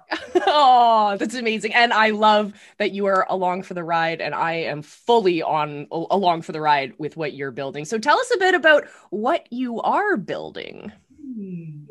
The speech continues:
Speaker 1: Hmm.
Speaker 2: Yeah. It, it's, it's been an evolution, and now we're at, I think, one of the most exciting times, because it's like the wave is cresting and getting ready to go down to the people and, and be there and really serve. And so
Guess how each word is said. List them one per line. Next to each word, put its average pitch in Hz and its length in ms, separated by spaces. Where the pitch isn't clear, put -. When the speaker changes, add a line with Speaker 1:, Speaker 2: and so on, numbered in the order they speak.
Speaker 1:
Hmm. 233 80
Speaker 2:
Yeah. 254 580
It, 247 260
it's, - 380
it's - 220
been 233 180
an 262 140
evolution, 220 840
and 180 360
now 196 480
we're 180 180
at, 170 400
I 196 80
think, 185 320
one 170 140
of 170 100
the 180 80
most 175 240
exciting 170 640
times, 151 380
because 165 360
it's 165 180
like 175 220
the 170 100
wave 160 300
is 165 140
cresting 185 560
and 160 160
getting 165 320
ready 156 300
to - 140
go 160 280
down 156 400
to - 100
the 160 120
people 147 420
and, 143 300
and 151 200
be 156 160
there 147 280
and 147 180
really 156 200
serve. 139 440
And 143 240
so 156 340